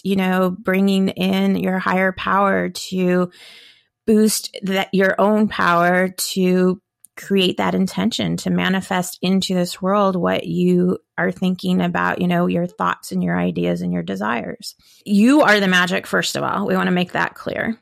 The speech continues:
All of the magic is within you. All the crystals and the tools and everything else is just bonus. It's fun. It's pretty.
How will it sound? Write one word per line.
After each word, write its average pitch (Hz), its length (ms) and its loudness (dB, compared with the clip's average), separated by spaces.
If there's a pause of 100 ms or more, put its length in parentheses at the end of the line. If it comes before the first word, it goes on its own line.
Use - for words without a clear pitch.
(100)
All 233 180 6
of 233 60 4
the 233 80 2
magic 202 340 0
is 190 140 -4
within 180 380 0
you. 170 280 2 (100)
All 202 380 4
the 196 160 0
crystals 226 580 0
and 196 140 2
the 190 80 0
tools 196 640 2
and 190 140 -2
everything 214 440 2
else 185 420 0 (540)
is 202 140 0
just 185 240 -4
bonus. 185 540 0
It's 180 180 -4
fun. 180 400 0
It's - 180 -4
pretty. 190 640 0